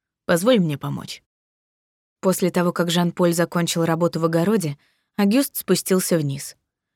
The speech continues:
Он настоял на том, чтобы Жан-Поль отдохнул и посидел с ними перед садовым домиком.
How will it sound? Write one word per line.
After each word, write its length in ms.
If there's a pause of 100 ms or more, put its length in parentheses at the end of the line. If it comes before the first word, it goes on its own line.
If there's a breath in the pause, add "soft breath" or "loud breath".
(180)
Он 220
настоял 480
на 140
том, 200
чтобы 280
Жан-Поль 440
отдохнул 540 (320 soft breath)
и 80
посидел 460
с 100
ними 200
перед 260
садовым 440
домиком. 460